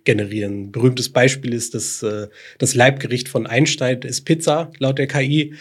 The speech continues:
einfach weil bei sehr vielen Leuten das Leibgericht eben die Pizza ist. Und aufgrund von der Wahrscheinlichkeitsrechnung ergibt sich eben dieser Satz, weil die K I nicht wusste,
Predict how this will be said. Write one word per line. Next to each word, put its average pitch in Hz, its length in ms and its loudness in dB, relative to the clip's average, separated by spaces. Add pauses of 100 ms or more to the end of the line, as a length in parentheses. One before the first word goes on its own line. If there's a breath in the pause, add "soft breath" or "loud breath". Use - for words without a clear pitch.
(140)
einfach 127 260 6
weil 123 140 4 (160)
bei 110 140 4
sehr 123 240 4
vielen 135 220 4
Leuten 127 320 2
das 117 160 -4
Leibgericht 120 500 -4
eben 120 180 -4
die 110 120 -6
Pizza 120 360 0
ist. - 320 0 (460 loud breath)
Und 123 360 6
aufgrund 135 420 4
von 135 120 2
der 117 100 0
Wahrscheinlichkeitsrechnung 139 1080 4
ergibt 135 320 0
sich 123 180 -4
eben 120 160 -4
dieser 120 280 0
Satz, 127 340 2
weil 120 120 0
die 120 100 -2
K 131 100 -4
I 117 120 0
nicht 120 200 -2
wusste, 135 460 4